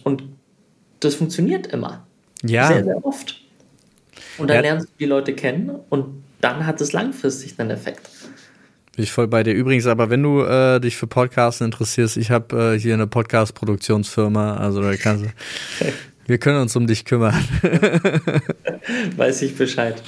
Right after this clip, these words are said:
Speaker 1: Nee, aber, ähm, um, um zurückzukommen,
Speaker 2: Ja.
Speaker 1: ich hab dann die Firma gegründet, ähm,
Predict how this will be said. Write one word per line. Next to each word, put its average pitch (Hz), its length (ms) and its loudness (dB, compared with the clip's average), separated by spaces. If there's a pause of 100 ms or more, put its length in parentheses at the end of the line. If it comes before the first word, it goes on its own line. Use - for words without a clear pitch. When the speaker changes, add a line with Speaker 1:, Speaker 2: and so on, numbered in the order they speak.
(1500)
Speaker 1:
Nee, 190 200 6
aber, 160 560 2
ähm, 143 760 0 (180)
um, 143 280 2
um 143 240 0
zurückzukommen, 143 680 0
Speaker 2:
Ja. 120 140 4
Speaker 1:
ich - 100 -2
hab - 200 -6
dann 127 460 -2
die 135 80 2
Firma 170 400 2
gegründet, 175 960 0
ähm, 143 580 -4